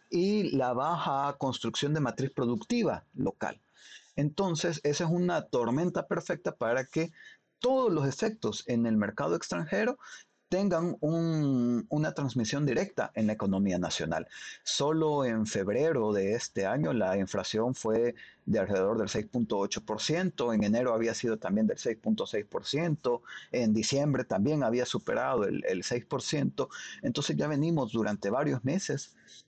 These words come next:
con, con esos niveles de inflación, donde sí ya se siente en términos del poder adquisitivo de la población, ¿verdad? Sobre todo en la parte de la canasta básica y la energía.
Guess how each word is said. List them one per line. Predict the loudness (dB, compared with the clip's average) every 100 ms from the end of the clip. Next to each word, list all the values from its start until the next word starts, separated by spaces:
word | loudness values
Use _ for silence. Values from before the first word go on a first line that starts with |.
| -4
con, | 0 4 4 4
con | 2 0 0
esos | 0 0
niveles | 0 2 0
de | 0
inflación, | -2 -2 -2 0 0 -4 -14 -20 -20 _ _
donde | 0 2 2 2 2 2 4 4 4 2
sí | 0 0 0
ya | 0 0 -2
se | -2 -2 0 0
siente | 0 2 2 0 0
en | 0
términos | 0 2 2 2 2
del | 2 2 0
poder | 0 0 2
adquisitivo | 2 0 -4 -6 -2 0 0 0 -4 _ _
de | -2 0
la | 0
población, | 0 0 0 0 0 0 -4 _ -20 -20 -6
¿verdad? | -4 -2 -2
Sobre | -2 -2 -2
todo | -2 0
en |
la | -2 -2
parte | -4 -4 -2
de |
la | -2
canasta | -4 -6 -6 -4
básica | -2 -2 -2 -4 -4
y | -2 0
la | 2
energía. | 0 -2 -2 -2 -4